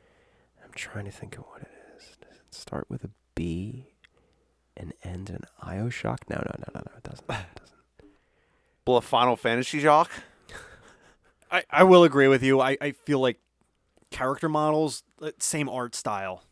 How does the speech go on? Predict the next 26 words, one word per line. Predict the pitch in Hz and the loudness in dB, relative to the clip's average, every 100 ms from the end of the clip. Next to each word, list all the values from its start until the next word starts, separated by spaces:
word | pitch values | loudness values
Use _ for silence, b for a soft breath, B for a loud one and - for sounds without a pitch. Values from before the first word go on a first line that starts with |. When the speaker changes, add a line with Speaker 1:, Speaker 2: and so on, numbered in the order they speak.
| _ - 123 | _ -8 -4
Speaker 3:
Just | 127 135 | 0 0
Speaker 2:
Mm-hmm. | 139 | 4
Speaker 3:
like | 170 - 165 | 2 2 2
maybe | 160 156 | 4 4
Speaker 1:
Think | |
so? | - | 4
Speaker 3:
like | - | 6
a | 196 | 6
next | 165 - | 6 4
gen, | 156 107 85 _ _ _ - | 0 0 -2 _ _ _ -8
like | 147 | -2
Speaker 1:
Yeah. | |
Speaker 3:
a | 147 | 2
next | 151 - | 2 4
gen, | 160 151 | 4 4
but | 139 - | 2 0
that | 131 - | -2 -2
similar | - - 160 147 139 | -2 2 4 4 0
s-, | 120 - _ _ _ | -4 -10 _ _ _
feeling | 147 131 117 120 - | -6 -4 -4 -6 -8
art | 117 - | -8 -6
style. | 95 87 117 | -10 -8 2
Speaker 1:
Who | 180 | 4
here's | 202 180 | 4 2
played | - 143 - | 2 0 0
Infinite? | 120 - 76 | -6 -8 -12